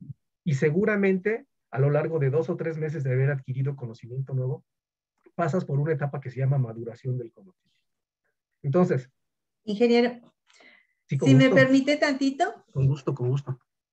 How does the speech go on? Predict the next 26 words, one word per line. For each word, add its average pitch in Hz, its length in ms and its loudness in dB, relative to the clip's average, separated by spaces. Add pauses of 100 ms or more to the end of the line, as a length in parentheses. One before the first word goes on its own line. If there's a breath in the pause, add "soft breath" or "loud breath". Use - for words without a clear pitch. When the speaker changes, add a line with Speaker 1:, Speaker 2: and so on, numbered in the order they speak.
(200)
Speaker 2:
Vamos 190 320 4
a - 20 4
Speaker 1:
Gracias 269 220 4
Speaker 2:
un - 60 -4
Speaker 1:
por - 100 2
el 294 140 8
Speaker 2:
corte - 380 -6 (440)
y 247 100 -2
Speaker 1:
Sí, 240 60 2
Speaker 2:
regresamos 240 480 0
Speaker 1:
claro. 269 120 -6
Speaker 2:
en 247 40 -6
un 247 60 -6
minuto. 240 300 -4 (1160)
Speaker 1:
Claro, 147 380 0
gracias. 139 440 -2 (1600)
Siempre 160 360 -4
interesante, 139 600 -4
este, 131 220 -6
los 123 160 -10
tiempos 143 360 -4
de 123 80 -4
la 117 100 -8
radio 135 360 -6
y 117 160 -6
la, - 140 -16